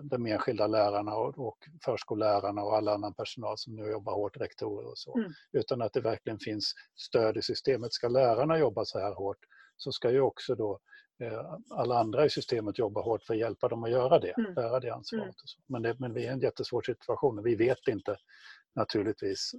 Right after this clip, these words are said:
Speaker 1: vad som kommer att hända, hur det här ska bli då.
Speaker 2: Nej.
Speaker 1: Men att vi måste hjälpa de elever som nu drabbas, eller vi måste hjälpa samhället och de, framförallt de här ungdomarna då, att, att, att det här inte blir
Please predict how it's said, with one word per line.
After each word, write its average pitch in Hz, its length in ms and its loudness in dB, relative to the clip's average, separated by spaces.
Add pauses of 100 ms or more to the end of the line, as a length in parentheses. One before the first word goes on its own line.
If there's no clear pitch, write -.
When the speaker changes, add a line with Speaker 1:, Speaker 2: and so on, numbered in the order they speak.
(160)
Speaker 1:
vad 107 200 4
som 113 160 -4
kommer 107 260 -2
att 104 80 -2
hända, 110 240 -4
hur 107 120 -2
det 104 100 -4
här 113 120 -6
ska - 200 -10
bli 135 260 -6
då. - 200 -12 (300)
Speaker 2:
Nej. 226 140 -6 (800)
Speaker 1:
Men 127 180 2
att 120 140 2
vi 123 60 2
måste 113 380 2
hjälpa 113 580 2 (1300)
de 139 200 10
elever 107 360 6
som 110 180 -4
nu 101 100 -2
drabbas, 101 540 2
eller 107 200 -4
vi 107 120 -2
måste 110 260 -6
hjälpa 107 460 2
samhället 98 600 0
och 117 60 -2
de, 101 160 -2
framförallt 110 500 0
de 101 120 -4
här 104 120 2
ungdomarna 101 560 -6
då, 120 140 -6
att, - 220 -12
att, - 320 -14
att - 160 -16
det 110 100 0
här 101 240 -2
inte 104 480 0
blir 98 420 -2